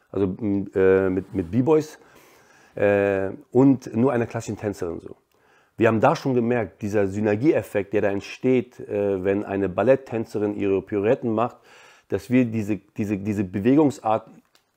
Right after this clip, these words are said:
so sag ich mal, aufgreifen können und, äh, wir das dann aber auf dem Kopf machen. Unsere Pirouetten waren auf dem Kopf, ihre waren auf den Füßen so. Und somit eine gemeinsame bewegliche Sprache gefunden haben so. Und mit der Zeit war auch für uns klar, dass, dass natürlich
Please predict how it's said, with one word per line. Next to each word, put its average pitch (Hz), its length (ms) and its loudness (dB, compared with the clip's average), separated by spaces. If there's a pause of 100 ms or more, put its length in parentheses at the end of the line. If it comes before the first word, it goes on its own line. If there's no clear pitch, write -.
(320)
so 107 160 2
sag 104 140 6
ich 98 40 -8
mal, 107 80 -2
aufgreifen 117 520 2
können 139 320 -2 (520)
und, 110 340 -2
äh, 104 240 4
wir 117 100 4
das 120 140 4
dann 120 100 0
aber 113 80 2
auf 98 80 -4
dem 104 100 -8
Kopf 127 220 0
machen. 92 180 -4
Unsere 120 220 0
Pirouetten 113 280 2
waren 107 80 0
auf 104 100 -4
dem 104 80 -10
Kopf, 135 180 0
ihre 113 240 -2
waren 104 100 0
auf 92 100 -4
den 98 140 -6
Füßen 98 320 -8
so. 87 120 -6
Und 92 160 -6
somit 143 340 4
eine 117 240 2
gemeinsame 117 760 0 (380)
bewegliche 113 420 2
Sprache 110 400 -2
gefunden 85 340 -8
haben 80 200 -8
so. - 180 -14 (880)
Und 110 140 0
mit 143 140 6
der 147 120 8
Zeit 135 260 2
war 120 180 4
auch 117 100 2
für - 120 -2
uns 113 140 -2
klar, 131 160 4
dass, 113 220 0
dass - 300 -4
natürlich 117 520 -2